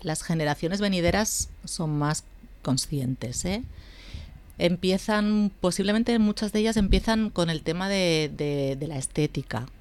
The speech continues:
Yo tengo una hija de veintisiete años y, bueno, me, me sorprendió bastante en la última comida así de amigas. Y claro, mi hija vive fuera, entonces viene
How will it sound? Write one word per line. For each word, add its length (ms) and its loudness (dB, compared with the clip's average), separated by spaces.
Yo 180 -2
tengo 180 -2
una 180 0
hija 240 -4
de 100 -2
veintisiete 540 -2
años 460 0
y, 80 -2
bueno, 240 0
me, 400 0
me 140 -4
sorprendió 640 2
bastante 1080 2
en 140 -4
la 100 0
última 560 -2
comida 420 -2
así 220 -4
de 80 0
amigas. 800 2
Y 40 -20
claro, 240 0
mi 160 -2
hija 180 -6
vive 200 0
fuera, 340 4
entonces 280 2
viene 420 2